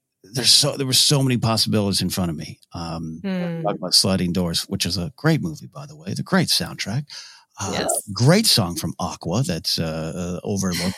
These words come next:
Speaker 1: <laughs> in the Barbie, uh, girl song. Um, a-, a-, and, and, and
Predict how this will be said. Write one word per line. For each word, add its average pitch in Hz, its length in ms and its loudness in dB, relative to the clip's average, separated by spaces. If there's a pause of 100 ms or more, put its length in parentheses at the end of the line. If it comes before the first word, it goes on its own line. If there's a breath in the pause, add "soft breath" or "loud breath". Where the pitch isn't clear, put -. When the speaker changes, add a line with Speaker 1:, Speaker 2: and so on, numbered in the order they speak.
Speaker 1:
<laughs> - 140 -18
in 90 80 0
the 87 60 0
Barbie, 82 500 -2
uh, 82 220 -6
girl 82 240 -2
song. 107 260 2 (320 loud breath)
Um, 131 480 6 (760)
a-, 175 60 4
a-, 175 600 2
and, 180 180 6
and, 180 180 6
and 175 320 6